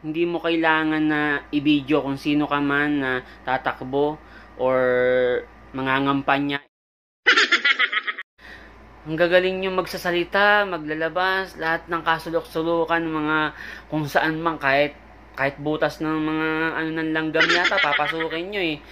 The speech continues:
Para lang makapagkampanya kayo, para lang masabi nyo na, "Ako po si ganito, si ganyan, handa po akong tumulong, handa ako sa lahat." pwede kong maitulong sa bayan para mapaganda ito. Ngayon,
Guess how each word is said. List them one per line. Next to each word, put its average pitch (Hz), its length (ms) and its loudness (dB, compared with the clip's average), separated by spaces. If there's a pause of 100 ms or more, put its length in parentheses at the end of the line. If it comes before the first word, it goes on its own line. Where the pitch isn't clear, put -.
(160)
Para 147 240 2
lang 160 160 2
makapagkampanya 160 960 -2
kayo, 190 320 -2
para 156 240 2
lang 170 160 0
masabi 165 480 2
nyo 196 160 -8
na, 143 160 2
"Ako 147 160 -4
po 170 160 -4
si 165 160 -8
ganito, 185 580 4
si 160 140 -6
ganyan, 165 640 0
handa 170 180 4
po 185 160 4
akong 180 220 4
tumulong, 190 560 2 (320)
handa 156 640 2
ako 185 80 -4
sa 180 160 -2
lahat." 175 320 4 (880)
pwede 170 240 0
kong 170 160 -6
maitulong 170 560 -2
sa 160 80 -2
bayan 165 400 4
para 160 160 0
mapaganda 160 560 2
ito. 165 240 0 (640)
Ngayon, 190 560 6